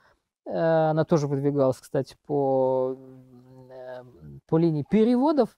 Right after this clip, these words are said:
Очень хороший перевод. Современные книги про средневековую Европу. По-моему, так и называется, «Средневековая Европа».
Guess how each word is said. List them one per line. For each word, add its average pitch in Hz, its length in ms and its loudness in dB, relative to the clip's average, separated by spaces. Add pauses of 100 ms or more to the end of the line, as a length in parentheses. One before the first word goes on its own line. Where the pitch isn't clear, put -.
(120)
Очень 180 200 0
хороший 175 280 0
перевод. 208 340 0 (540)
Современные 208 720 2
книги 196 420 -2
про 180 560 2
средневековую 160 600 -2
Европу. 131 480 -2
По-моему, 175 200 0
так 175 140 -4
и 160 40 -4
называется, 139 320 -6
«Средневековая 147 520 0
Европа». 131 460 -4